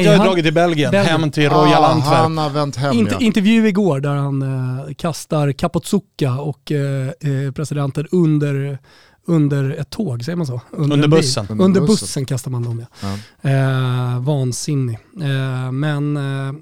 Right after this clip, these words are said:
Speaker 2: ja, det är, är inte så mycket mer att säga om, eh, om Cagliari.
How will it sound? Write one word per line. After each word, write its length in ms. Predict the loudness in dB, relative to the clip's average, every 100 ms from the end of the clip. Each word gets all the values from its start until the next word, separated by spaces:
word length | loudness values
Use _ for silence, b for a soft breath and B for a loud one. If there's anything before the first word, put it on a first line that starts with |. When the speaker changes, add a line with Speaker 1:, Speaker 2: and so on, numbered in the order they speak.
| -6
Speaker 2:
ja, 180 | -4 -4 b b b
det 80 | 2
är, 460 | 2 0 -4 -2 -2
är 40 | -4 -2
inte 160 | -2 0
så 80 | 0
mycket 200 | 4 4
mer 120 | 2
att 80 | 2
säga 200 | 2 0
om, 440 | 0 -2 0 -2
eh, 480 | -2 -4 -4 -6 -4
om 180 | -4 -2
Cagliari. 520 | -2 -2 -2 -4